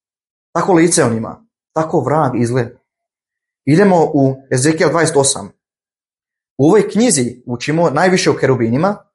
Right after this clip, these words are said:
Znači, prvo poglavlje je veliko, e, na, na kerubinima. Puno, puno priča o tome. I deseto je veliko na kerubinima. A u dvadeset osmom poglavlju, to je poglavlje o vragu. Gdje učimo da je vrag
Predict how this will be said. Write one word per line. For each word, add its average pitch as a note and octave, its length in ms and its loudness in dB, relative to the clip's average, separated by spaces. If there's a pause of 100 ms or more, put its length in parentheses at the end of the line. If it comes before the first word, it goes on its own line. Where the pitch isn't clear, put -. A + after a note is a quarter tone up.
(260)
Znači, A#2+ 380 -2 (140)
prvo D#3+ 280 2
poglavlje D#3 320 2
je B2+ 100 4
veliko, C3 520 0 (380)
e, C3 80 -8 (320)
na, A#2 420 0
na A#2 340 0
kerubinima. A2 720 0 (640)
Puno, C3+ 520 0
puno D3 200 0
priča A#2+ 280 0
o A2 60 -2
tome. A2+ 240 -4
I B2 40 2
deseto D#3+ 400 0
je A2 60 0
veliko A2 320 -6
na A2 140 -12
kerubinima. A2 560 -12 (260)
A - 100 0
u A#2+ 60 2
dvadeset A3 300 2 (160)
osmom C3 320 0
poglavlju, C3+ 460 -2 (720)
to G#3 80 2
je G#3 100 2
poglavlje F3 580 2
o B2+ 60 2
vragu. C3+ 440 0 (1000)
Gdje C3 100 2
učimo C3+ 500 2 (200)
da B2 80 0
je A#2+ 100 2
vrag E3 240 0